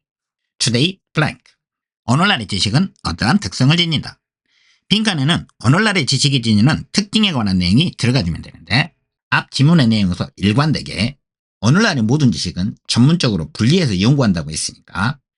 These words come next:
이란 내용을 표현하고 있는 보기를 선택지에서 골라주면 되겠지. 일 번부터 오 번까지의 보기 중에서 이 번, Nobody is an expert in the whole of anything.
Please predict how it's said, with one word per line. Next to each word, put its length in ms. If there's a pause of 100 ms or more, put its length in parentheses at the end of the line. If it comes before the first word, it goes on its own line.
(220)
이란 300
내용을 400
표현하고 440
있는 180
보기를 360
선택지에서 720
골라주면 400
되겠지. 540 (640)
일 120
번부터 360
오 160
번까지의 400
보기 260
중에서 520 (400)
이 120
번, 260 (540)
Nobody 420
is 180
an 180
expert 460 (300)
in 140
the 140 (160)
whole 180
of 300
anything. 400